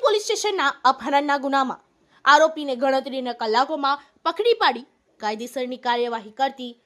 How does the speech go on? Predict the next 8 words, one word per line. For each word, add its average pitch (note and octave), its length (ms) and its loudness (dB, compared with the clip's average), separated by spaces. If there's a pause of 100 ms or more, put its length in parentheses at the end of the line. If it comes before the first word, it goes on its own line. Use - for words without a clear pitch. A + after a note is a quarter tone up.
(240)
સિટી A#3+ 400 -18
પોલીસ B3+ 220 -6
સ્ટેશનની A#3+ 420 -14
ટીમ. A#3+ 240 -12 (1000)
વડોદરા G#4+ 420 4
શહેરના F4+ 420 0
પોલીસ B3+ 320 -4
કમિશનર C4+ 420 -4